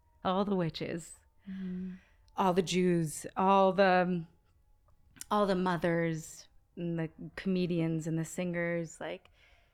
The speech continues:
Speaker 1: they are so joyful in our joy. This
Speaker 2: Wow.
Speaker 1: is why, um, this is wh-, I think this is why they,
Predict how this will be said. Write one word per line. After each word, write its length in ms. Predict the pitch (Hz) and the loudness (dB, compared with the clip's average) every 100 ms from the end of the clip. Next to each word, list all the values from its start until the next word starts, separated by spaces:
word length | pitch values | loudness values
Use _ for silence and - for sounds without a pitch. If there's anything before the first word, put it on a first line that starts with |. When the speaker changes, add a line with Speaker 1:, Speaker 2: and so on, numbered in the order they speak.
| _ | _
Speaker 1:
they 180 | 214 208 | -2 0
are 120 | 196 | 0
so 960 | 190 - - 214 202 196 190 175 165 160 - _ _ _ _ _ _ _ _ _ _ _ - 160 | -4 -8 -6 -2 2 2 2 2 -2 -6 -12 _ _ _ _ _ _ _ _ _ _ _ -20 -10
joyful 640 | - 202 196 196 - 180 | -2 4 4 4 2 0
in 140 | 165 170 | 0 -2
our 140 | 165 | -4
joy. 640 | 160 185 277 269 - - 185 214 | -6 -4 -4 -4 -8 -10 -12 -16
This 300 | 175 208 208 | -8 -8 -2
Speaker 2:
Wow. 40 | 254 | -2
Speaker 1:
is 80 | 202 | 2
why, 480 | 220 202 196 185 180 | 6 6 6 4 0
um, 640 | - 180 185 185 190 190 190 _ _ _ _ _ _ - | -2 -4 -4 -8 -10 -12 -16 _ _ _ _ _ _ 6
this 220 | 254 - | 6 8
is 120 | 247 | 2
wh-, 160 | 185 - | 0 2
I 80 | 208 | 2
think 460 | 208 220 165 160 190 | 4 2 2 -2 -6
this 220 | 240 175 190 | -4 -2 -4
is 140 | 165 | -2
why 220 | 180 165 | -2 0
they, 340 | 165 160 156 | 0 -2 -4